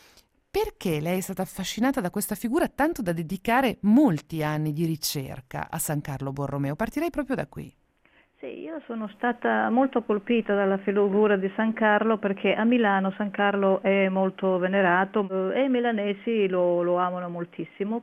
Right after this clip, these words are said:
Speaker 2: però, oh, andando a cercare nelle librerie alcuni scritti di San Carlo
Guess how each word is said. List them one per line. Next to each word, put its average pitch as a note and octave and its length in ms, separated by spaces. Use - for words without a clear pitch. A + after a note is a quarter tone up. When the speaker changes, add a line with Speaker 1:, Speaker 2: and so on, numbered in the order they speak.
Speaker 2:
però, C4+ 520
oh, F#3+ 140
andando B3 360
a A#3+ 80
cercare G3+ 480
nelle F#3 260
librerie F#3 600
alcuni F3+ 420
scritti F#3 320
di F3+ 160
San F3 160
Carlo F#3 600